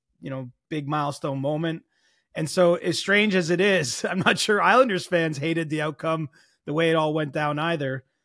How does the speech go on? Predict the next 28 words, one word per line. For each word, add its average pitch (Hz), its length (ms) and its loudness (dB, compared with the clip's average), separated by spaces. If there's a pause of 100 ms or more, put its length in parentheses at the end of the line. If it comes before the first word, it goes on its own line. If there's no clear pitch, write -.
(160)
Uh, 143 360 -8
and 175 160 -2
it 180 80 0
was, 196 220 -2
it 208 100 0
was 196 200 -2
such 240 240 0
a 226 60 0
cool 202 240 -2
subplot 170 460 0
to - 80 -18
that 143 160 -4
game. 156 200 -2
I 147 60 -2
don't 156 100 -2
know 156 60 -2
if 143 120 -10
you 156 40 -6
had 143 80 -4
a 139 40 -10
chance 139 300 -6
to 147 80 -4
actually 135 280 -6
be 127 80 -6
watching 127 360 -6
live, 131 240 -6
Julian, 131 380 -6
but, 135 140 -10